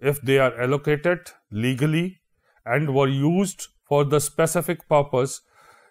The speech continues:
it had been meant for, which means the money which is available with the organization or the department or the ministry is legally available, available. That means the,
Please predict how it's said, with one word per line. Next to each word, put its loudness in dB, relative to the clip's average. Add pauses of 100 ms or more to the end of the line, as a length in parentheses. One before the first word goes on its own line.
(140)
it -2
had 4
been -2
meant -2
for, -2 (340)
which -4
means -2
the -2
money 0
which -6
is -6 (240)
available 0
with -2 (120)
the -6 (160)
organization 0
or 0
the -2
department -2
or 0
the -4
ministry -4 (360)
is -2
legally 2
available, 0
available. 2 (340)
That 2
means -6
the, 2